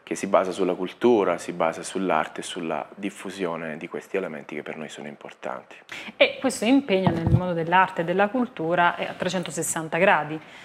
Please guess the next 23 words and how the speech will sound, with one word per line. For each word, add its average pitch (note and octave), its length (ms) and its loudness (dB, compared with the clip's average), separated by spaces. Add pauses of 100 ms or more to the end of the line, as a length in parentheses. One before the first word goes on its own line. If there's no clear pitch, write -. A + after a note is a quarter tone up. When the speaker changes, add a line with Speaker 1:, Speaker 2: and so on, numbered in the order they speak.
(280)
Speaker 2:
Ehm, E3 260 -10
Speaker 1:
Sì. - 340 -2
Speaker 2:
di G3+ 120 0
cosa G3+ 180 0
vi F#3 60 2
occupate F3 480 -4
nel E3+ 180 -4
dettaglio? D#3+ 560 -8
Speaker 1:
Ci - 160 -2
muoviamo C3 460 6
su A2+ 260 -2
più A2 160 2
fronti, F2+ 680 0
quindi F#2+ 300 -2
proponiamo, G#2 1120 2
ehm, F2+ 540 -10
degli F#2+ 240 -4
incontri G2 540 -2
tematici F#2+ 560 -4
specifici G2+ 680 -4
che F#2 80 -4
possono F#2 360 -4
andare F#2 540 0